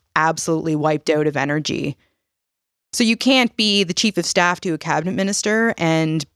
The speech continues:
be like, your head is actually freaking out. You can't move. This went on for a few years,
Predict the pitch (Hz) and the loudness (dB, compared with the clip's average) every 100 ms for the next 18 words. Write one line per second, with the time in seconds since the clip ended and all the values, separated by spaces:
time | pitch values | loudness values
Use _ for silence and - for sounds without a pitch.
0 | _ 175 165 160 156 156 160 156 139 - | _ -2 0 2 0 0 0 0 -2 0
1 | 175 170 165 156 165 156 151 _ 147 151 | 4 6 4 2 0 0 -2 _ -2 0
2 | - 147 - 156 151 147 147 151 147 185 | -6 -6 -8 -8 -6 -6 -6 -6 -4 -6
3 | 185 240 185 196 160 147 - _ _ _ | 0 0 2 0 0 -2 -10 _ _ _
4 | _ _ _ 233 254 339 302 226 226 208 | _ _ _ 0 0 2 4 4 4 0
5 | 180 - 185 180 160 160 156 151 151 | -2 -2 -2 0 2 4 4 0 -4